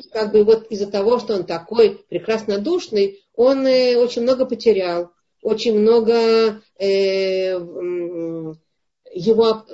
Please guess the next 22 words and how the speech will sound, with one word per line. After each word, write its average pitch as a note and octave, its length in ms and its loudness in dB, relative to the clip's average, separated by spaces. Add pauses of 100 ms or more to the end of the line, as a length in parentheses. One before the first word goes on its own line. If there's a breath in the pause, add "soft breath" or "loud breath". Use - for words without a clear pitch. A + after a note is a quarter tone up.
как F#3+ 260 -6
бы, F#3+ 320 2
на G3 80 2
него G#3 240 2
на-, A3 140 2
наступили. G3 960 -4 (260)
Он F#3+ 100 -4
стал, G3 380 -2
э, F#3+ 720 -2 (340)
э, F3+ 720 -2 (1300)
не C4 200 0
выбрал, G3+ 540 -2 (160)
а F3+ 140 -6
жертвами B3+ 420 0
таким F3+ 300 -6
образом D#3+ 560 -4 (200)
был F#3+ 200 2
вынужден G#3 720 2
делать F#3+ 400 0
то, A3+ 100 4
что A3 160 -8
ему F#3 360 -4